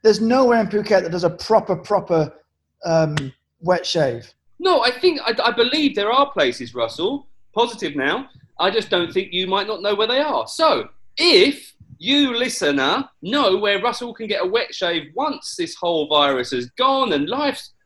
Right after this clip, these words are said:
Speaker 2: rainbows and unicorns and fluffy rabbits again,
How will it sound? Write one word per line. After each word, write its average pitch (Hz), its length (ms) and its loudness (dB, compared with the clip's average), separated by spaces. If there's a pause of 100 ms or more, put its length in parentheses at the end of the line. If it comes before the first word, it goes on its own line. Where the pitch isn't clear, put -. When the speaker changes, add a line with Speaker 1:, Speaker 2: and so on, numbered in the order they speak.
Speaker 2:
rainbows 233 680 0
and 190 160 -4
unicorns 185 600 -2
and 151 180 -4 (120)
fluffy 226 320 -2
rabbits 139 400 0
again, 139 380 -2